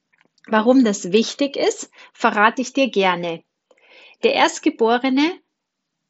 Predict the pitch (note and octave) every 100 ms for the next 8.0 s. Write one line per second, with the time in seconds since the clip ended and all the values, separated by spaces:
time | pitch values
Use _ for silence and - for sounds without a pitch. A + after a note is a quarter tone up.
0 | _ B3+ - - - _ _ _ _ _
1 | - G3+ C4+ D#4+ E4 - A3 - - -
2 | G#3 G3 G#3 G#3+ F#3+ F#3 - C4+ D4+ F#4
3 | - - A#3+ B3 B3 B3 - A3+ A3+ A3+
4 | - A3 - - A#3+ C4+ C4+ C4 - A#3
5 | A#3 - A3 - A3+ A3 - G#3 G#3 G3
6 | F#3+ - D#4 D#4 D#4 C4+ B3+ B3+ A#3 A#3+
7 | B3 A#3+ A3+ G#3+ G#3+ G3+ G3+ G3 G3